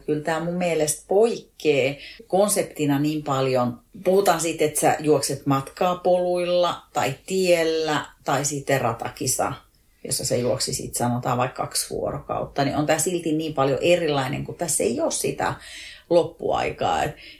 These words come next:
hei, et kello kaksitoista sunnuntaina se loppuu,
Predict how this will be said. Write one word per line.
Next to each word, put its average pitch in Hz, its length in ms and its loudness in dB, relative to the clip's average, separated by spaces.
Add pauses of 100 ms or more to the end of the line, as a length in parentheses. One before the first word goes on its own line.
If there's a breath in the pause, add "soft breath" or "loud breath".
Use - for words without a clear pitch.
hei, 151 200 4
et 143 140 -4 (680)
kello 151 540 2
kaksitoista 170 680 0
sunnuntaina 170 680 0
se 202 140 2
loppuu, - 720 -2